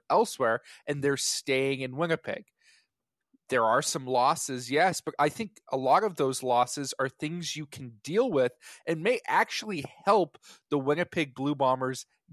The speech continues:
get younger throughout their roster, and they didn't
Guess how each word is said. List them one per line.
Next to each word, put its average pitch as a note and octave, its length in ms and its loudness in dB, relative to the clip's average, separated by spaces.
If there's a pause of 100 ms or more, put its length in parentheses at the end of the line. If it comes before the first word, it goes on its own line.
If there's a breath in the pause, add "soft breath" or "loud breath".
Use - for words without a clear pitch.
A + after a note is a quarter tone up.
(120)
get F3+ 260 0
younger C3+ 840 0
throughout C3 580 -2
their B2+ 180 0
roster, B2 680 -2
and C3 140 -6
they C3 100 -4
didn't F#3 360 -4